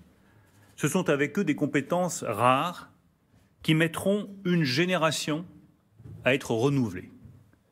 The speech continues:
Et ces compétences, nous ne voulons pas les perdre parce qu'elles font la force de notre nation. Cette réalité a des conséquences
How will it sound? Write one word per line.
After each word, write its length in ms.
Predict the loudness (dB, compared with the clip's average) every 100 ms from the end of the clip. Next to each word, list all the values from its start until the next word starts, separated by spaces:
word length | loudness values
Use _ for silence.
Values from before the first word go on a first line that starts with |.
| -6
Et 60 | -2
ces 120 | -2
compétences, 800 | 0 0 0 0 0 -2 -10 -14 -20 _ _ _ _
nous 80 | 0
ne 80 | 2
voulons 240 | 2 0
pas 240 | 0 0 0
les 100 | 0
perdre 380 | 0 0 -2 -12 _ _ _ _ _ _ -4
parce 180 | -2
qu'elles 160 | 0 -4
font 340 | -2 -2 -2 -2
la 100 | -4
force 540 | 0 -2 -2 -6 -12 -16 _ _ _ -6
de 120 | 0
notre 260 | 0 2 -2
nation. 360 | -2 -6 -12 -18 _ _ _ _ _ _ _ _ _ -20 -20 _ _ _ _ _ _
Cette 200 | 0 2
réalité 360 | 4 2 2 2
a 40 |
des 80 | 2
conséquences 640 | -2 0 0 0 0 -2